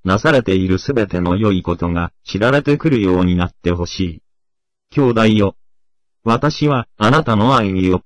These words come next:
て、多くの喜びと、慰めとを与えられた。生徒たちの心が、あなたによって力づけられたからである。こういうわけで、私は、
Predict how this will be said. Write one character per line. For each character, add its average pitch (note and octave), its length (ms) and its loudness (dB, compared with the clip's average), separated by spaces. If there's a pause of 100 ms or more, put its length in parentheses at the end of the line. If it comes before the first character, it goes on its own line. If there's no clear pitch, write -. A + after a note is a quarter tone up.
て、 F2+ 200 -2 (260)
多 G#2 220 2
く G2 120 -2
の F#2+ 140 2
喜 A2 420 0
び B2 120 0
と、 G#2+ 220 -2 (120)
慰 A#2+ 420 0
め D#3 120 -2
と B2+ 160 0
を F#2 160 2
与 A#2+ 260 0
え B2 40 -2
ら B2 100 -4
れ A#2+ 100 -6
た。 - 200 -8 (680)
生 C3 280 0
徒 A2 120 -2
た G#2+ 140 -2
ち G2+ 160 -4
の G2 160 2
心 B2 400 -2
が、 A2+ 220 0 (100)
あ G2 120 2
な C#3 120 2
た A2 140 -2
に F#2+ 180 -2 (140)
よ A2 140 4
っ - 40 -12
て D3 240 -2
力 D3 380 -2
づ D3+ 120 -4
け D3 140 0
ら C#3+ 120 2
れ G#2+ 120 0
た F2 140 -2
か F2 140 0
ら F2 100 2
で F2 160 0
あ E2+ 100 -4
る。 E2+ 140 -12 (680)
こ D3+ 180 4
う G3 100 6
い G3 80 4
う F#3+ 60 4
わ F#3 140 4
け G#2+ 140 -2
で、 G2 180 -6 (120)
私 C3+ 420 0
は、 B2+ 200 -2